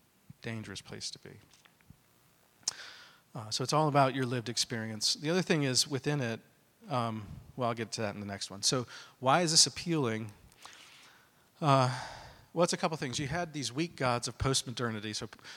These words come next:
postmodernism said, "Look, there's no meta-narratives. There's no story that makes sense of everything. We've gotta get rid of all the grand stories," which means especially Christianity, 'cause Christianity makes sense of everything.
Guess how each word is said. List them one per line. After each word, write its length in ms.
postmodernism 720
said, 140
"Look, 160
there's 160
no 140
meta-narratives. 600
There's 160
no 200
story 480
that 140
makes 200
sense 220
of 80
everything. 320
We've 160
gotta 160
get 140
rid 100
of 100
all 240
the 100
grand 260
stories," 360
which 140
means 200
especially 400
Christianity, 640
'cause 160
Christianity 420
makes 200
sense 200
of 80
everything. 360